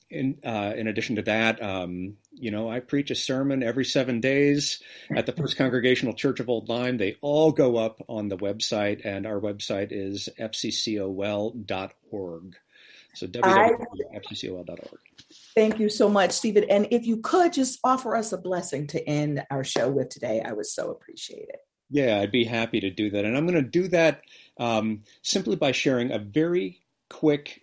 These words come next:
Speaker 1: scene, uh, from Naomi Nye.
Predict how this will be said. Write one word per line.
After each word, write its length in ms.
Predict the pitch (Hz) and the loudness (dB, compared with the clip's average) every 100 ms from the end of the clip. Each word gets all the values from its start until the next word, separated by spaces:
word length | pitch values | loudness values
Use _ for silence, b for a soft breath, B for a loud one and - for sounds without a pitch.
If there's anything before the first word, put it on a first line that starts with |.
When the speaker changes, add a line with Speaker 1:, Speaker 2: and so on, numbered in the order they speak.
| - | -4
Speaker 1:
scene, 760 | - - 131 107 92 92 113 b b b - | 0 2 2 0 -2 -4 -6 b b b -4
uh, 320 | 113 104 120 | 0 2 0
from 340 | - 127 120 | 0 0 2
Naomi 460 | 120 120 131 143 127 | 2 4 4 2 2
Nye. 640 | 107 95 92 82 76 78 | 0 -2 -4 -8 -10 -14